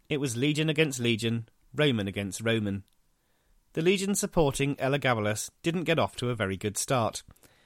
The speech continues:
They were being thrashed by Macrinus's army in battle, when,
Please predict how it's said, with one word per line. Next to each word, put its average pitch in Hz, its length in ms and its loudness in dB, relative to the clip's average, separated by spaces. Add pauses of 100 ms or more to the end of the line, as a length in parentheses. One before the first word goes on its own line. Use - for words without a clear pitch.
(340)
They 165 100 2
were 165 80 6
being 175 260 4
thrashed - 500 2
by 131 100 2
Macrinus's 127 580 -2
army 110 280 4
in 110 100 0
battle, 113 420 -2 (240)
when, 170 240 4